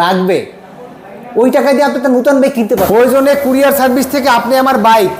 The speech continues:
চেক করে নেবেন। আপনি যেমন দেখছেন তেমন বাইকটা আছে কিনা, যদি তেমন না থাকে, তাইলে আপনার সব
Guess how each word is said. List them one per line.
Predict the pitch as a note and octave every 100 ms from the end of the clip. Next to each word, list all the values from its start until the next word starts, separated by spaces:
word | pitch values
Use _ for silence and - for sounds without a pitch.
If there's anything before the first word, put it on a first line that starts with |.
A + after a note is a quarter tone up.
| - - - -
চেক | C4 C4+ C#4
করে | C#4 A#3+
নেবেন। | G#3+ E3 A2 - - - - - - E3
আপনি | G3+ A3 C4 A3
যেমন | A#3 C4+ C4
দেখছেন | B3 B3 C#4 A#3 -
তেমন | A3+ B3 C4
বাইকটা | A3+ A#3+ - A3+
আছে | A3 A#3+
কিনা, | A#3 G3+ D3+
যদি | G#3 G#3 C4 B3
তেমন | A3 C4 B3
না | A3+ A3+
থাকে, | C4 B3+ G3+ - - G#3
তাইলে | A3 C4 A3+
আপনার | - C4 -
সব | A3